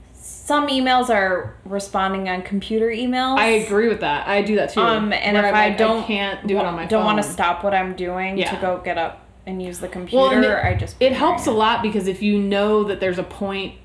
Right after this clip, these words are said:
Speaker 2: where you'll be sitting at your desk, like, I do it where I'm like, "I know that I will be sitting down to do computer work at four P M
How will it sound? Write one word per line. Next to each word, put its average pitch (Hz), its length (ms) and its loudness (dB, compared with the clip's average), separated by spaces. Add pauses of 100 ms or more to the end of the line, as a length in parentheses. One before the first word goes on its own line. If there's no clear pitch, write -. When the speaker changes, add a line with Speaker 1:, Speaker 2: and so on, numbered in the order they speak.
(240)
Speaker 2:
where 185 200 2
you'll 180 360 2
be 185 180 -4
sitting 185 420 -2
at 175 140 -4
your 165 140 -4
desk, 180 420 -4
like, 185 180 -2
I 185 220 2
do 190 200 0
it 165 120 -2
where 165 220 0
I'm 175 100 -2
like, 170 220 -4 (360)
"I 202 120 2
know 214 340 4
that 202 160 4
I 180 140 2
will 180 160 2
be 175 540 -4 (800)
sitting 220 420 4
down 190 220 2
to 185 80 -8
do 190 300 -2
computer 185 420 0
work 175 260 0
at 165 240 -2
four 190 300 0
P 190 220 -4
M 175 360 -4